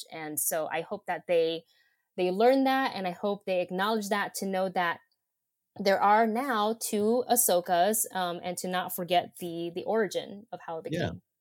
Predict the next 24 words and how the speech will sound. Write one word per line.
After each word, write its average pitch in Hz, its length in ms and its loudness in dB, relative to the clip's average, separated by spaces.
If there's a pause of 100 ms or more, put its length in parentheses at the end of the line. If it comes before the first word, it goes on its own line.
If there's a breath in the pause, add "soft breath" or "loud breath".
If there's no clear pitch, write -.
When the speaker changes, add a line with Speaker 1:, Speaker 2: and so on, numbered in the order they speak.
(680 loud breath)
Speaker 2:
Uh, 104 320 -4
who 117 160 -2
built 120 200 -2
the 113 80 -6
framework 120 500 -2
of 113 100 -6
the 120 80 -4
character 101 400 -4
for 98 180 -6
sure. 98 320 0
And 95 80 0
in, 110 80 0
Speaker 1:
Exactly. 117 320 -4
Speaker 2:
in 123 160 0
closing 151 540 2
here, 143 240 4
and 156 80 2
I 127 40 4
wanna 123 200 0
give 117 160 0
you 113 60 2
a - 20 -4
chance 117 400 0
to 98 220 0